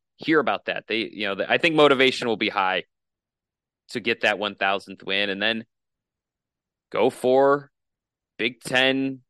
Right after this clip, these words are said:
another perfect season, another Big Ten title. Yeah, I think Michigan is very much in playoff mode. I think Sherrone Moore had a nice quote. I can't remember if it was right after the game or, or on Wednesday, but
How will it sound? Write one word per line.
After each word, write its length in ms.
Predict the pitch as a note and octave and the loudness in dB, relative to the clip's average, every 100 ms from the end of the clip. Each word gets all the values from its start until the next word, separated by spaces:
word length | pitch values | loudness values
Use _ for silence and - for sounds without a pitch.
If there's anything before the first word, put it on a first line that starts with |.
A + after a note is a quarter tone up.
| _ | _
another 260 | G2+ A2+ C3+ | -2 2 2
perfect 360 | D3 C3+ C3+ | 2 -2 -4
season, 340 | - B2+ C3 C3 | -4 -4 -2 -2
another 220 | A#2+ B2+ | 0 -2
Big 200 | B2 B2+ | -4 -6
Ten 220 | C3+ B2 | -6 -6
title. 500 | A#2 B2 C3+ C3+ C#3 _ _ _ _ _ _ _ _ _ _ _ _ | 0 2 4 2 0 _ _ _ _ _ _ _ _ _ _ _ _
Yeah, 100 | G2 | -2
I 60 | A2+ | 0
think 180 | D#3+ D3 | 0 0
Michigan 380 | D3+ - D3 C#3 | -2 0 -2 -2
is 100 | A2+ | 0
very 200 | B2 C3+ | 0 2
much 260 | C3+ - | 0 -2
in 160 | C3+ A#2+ - | -6 -8 -6
playoff 360 | B2+ D#3 B2 - | 0 2 2 -2
mode. 260 | F#2+ F2+ F2+ - | -10 -12 -12 -10
I 60 | - | -2
think 160 | B2+ B2+ | -2 2
Sherrone 280 | C3 C3 | 2 4
Moore 160 | B2 C3 | 4 2
had 140 | B2 | 2
a 40 | A2 | 0
nice 240 | A2+ G#2+ | -2 -4
quote. 320 | - A#2 A2+ | -6 -2 -2
I 60 | F#2 | -4
can't 200 | - C3 | -8 -6
remember 140 | B2 | -4
if 100 | A#2 | -2
it 20 | A#2 | -4
was 120 | F#2+ | -2
right 180 | A2+ A#2 | 0 2
after 280 | A#2 - | 0 -2
the 60 | G#2+ | -8
game 380 | G#2 A2 A#2 G#2+ | -4 -4 -4 -6
or, 200 | F#2+ - | -6 -6
or 80 | - | -4
on 160 | G2+ F#2 | -4 -2
Wednesday, 480 | G#2 B2 - F#2+ F#2 | -4 -4 -6 -4 -2
but 240 | F2+ F2 | -4 -6